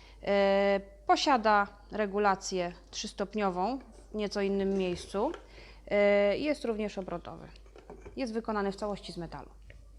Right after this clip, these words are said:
Bardzo fajnym rozwiązaniem, e, jest również, e, cyrkulator powietrza. E, one potrzebują nieco więcej przestrzeni, e, natomiast ich zaletą jest, e, bardzo duża skuteczność.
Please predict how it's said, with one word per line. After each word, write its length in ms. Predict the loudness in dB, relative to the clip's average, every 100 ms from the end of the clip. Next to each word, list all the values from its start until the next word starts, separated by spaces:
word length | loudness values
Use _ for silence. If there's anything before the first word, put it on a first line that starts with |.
| -12
Bardzo 280 | -10 -8
fajnym 320 | -4 -2 0 0
rozwiązaniem, 840 | -2 -4 -4 -2 -2 -4 -4 -6 -4
e, 840 | -2 0 0 0 0 0 -2 -2
jest 360 | -2 -2 -4 -6
również, 600 | -4 -2 -2 -4 -6 -4
e, 640 | -2 -2 -2 -2 -2 -4
cyrkulator 500 | -6 -6 -2 -2 -4
powietrza. 680 | -8 -8 -8 -6 -6 -4 -6 -8 -6 -4 -4
E, 40 | -4
one 220 | -4 -4
potrzebują 480 | -6 -8 -8 -4 -4
nieco 280 | -4 -4 -6
więcej 260 | -6 -6
przestrzeni, 760 | -8 -10 -10 -8 -6 -6 -8 -10 -12 -20 -16 -8
e, 380 | -6 -4 -4
natomiast 520 | -4 -4 -4 -4 -4 -6
ich 140 | -2
zaletą 400 | 0 0 0 -2
jest, 440 | -2 -2 -6 -12 -6
e, 220 | -4 -4
bardzo 280 | -4 -4 -4
duża 180 | -4
skuteczność. 800 | -6 -8 -8 -8 -10 -14 -16 -16